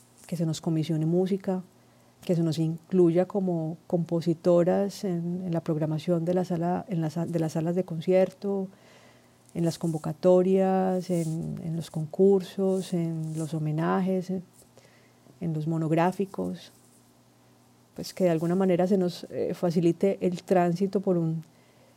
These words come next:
un territorio que, que también es de las compositoras, también es nuestro. Pues, ¿cómo se hace esto? Al mencionarnos, al, al referirnos, al contarnos, al incluirnos.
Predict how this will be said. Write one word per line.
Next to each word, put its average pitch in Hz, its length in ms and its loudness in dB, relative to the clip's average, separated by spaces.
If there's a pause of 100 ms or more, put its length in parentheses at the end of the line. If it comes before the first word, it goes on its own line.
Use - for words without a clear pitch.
(240)
un 185 60 -12
territorio 185 500 4
que, 180 240 2 (300)
que 175 100 -6
también 170 480 0
es 226 80 2
de 202 60 4
las 180 160 0
compositoras, 156 800 -6 (120)
también 160 320 -4
es 180 120 0
nuestro. 180 440 -2 (520)
Pues, - 800 -6 (480)
¿cómo 190 220 -4
se 196 120 4
hace 196 260 4
esto? 180 440 0
Al 180 200 2
mencionarnos, 180 1000 0
al, 180 320 0 (1200)
al 180 440 2
referirnos, 175 1000 -2
al 170 260 -4
contarnos, 170 720 -2
al 175 120 -2
incluirnos. 170 880 0